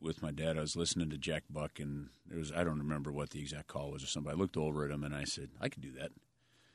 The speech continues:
And, and honestly, he goes, he goes, "You can do whatever you want."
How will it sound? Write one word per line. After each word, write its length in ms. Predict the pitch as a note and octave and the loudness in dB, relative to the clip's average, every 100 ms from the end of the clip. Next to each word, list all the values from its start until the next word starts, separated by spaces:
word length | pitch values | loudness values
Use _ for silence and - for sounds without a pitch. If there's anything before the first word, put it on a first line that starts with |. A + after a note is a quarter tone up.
| _ | _
And, 220 | E2+ E2+ D#2 | 4 4 6
and 140 | F2 | 8
honestly, 300 | F#2+ F2+ E2+ | 8 6 4
he 60 | D#2+ | 2
goes, 200 | D#2 D2 | 0 0
he 120 | F2 | 0
goes, 120 | D#2 D#2 | 0 2
"You 80 | |
can 80 | G2 | 6
do 80 | F#2 | 8
whatever 220 | F#2 F2+ | 8 8
you 100 | D#2 | 6
want." 240 | E2 D#2+ | 4 2